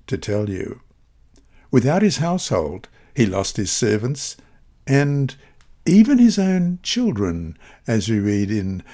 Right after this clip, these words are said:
verses sixteen to, and eighteen of chapter one. "While he was still speaking, another also came and said, 'The fire of God fell from heaven and burned up the sheep and the servants and consumed them.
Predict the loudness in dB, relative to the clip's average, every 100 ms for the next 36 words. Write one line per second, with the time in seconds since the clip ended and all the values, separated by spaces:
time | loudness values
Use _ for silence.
0 | -10 -2 -2 -2 -4 -4 -6 -6 -8 -4
1 | -2 -2 -2 -4 -4 -4 -4 -4 0 0
2 | 0 -2 -4 -4 -2 -2 -2 -6 -14 -10
3 | -6 -4 -4 -4 -4 -4 -2 -2 0 0
4 | 2 2 0 -2 -4 -4 -4 -6 -4 -4
5 | -2 0 0 0 0 -2 -2 -2 -2 -4
6 | -2 -2 0 -2 -2 -2 -2 -2 -10 -20
7 | -4 -2 0 2 4 6 4 4 0 0
8 | 0 2 2 2 0 0 0 2 2 2
9 | 2 4 4 4 2 0 -2 -2 0 0
10 | -2 0 -2 -2 -4 0 2 2 0 -2
11 | -4 -2 -2 -2 -4 -4 -2 0 0 0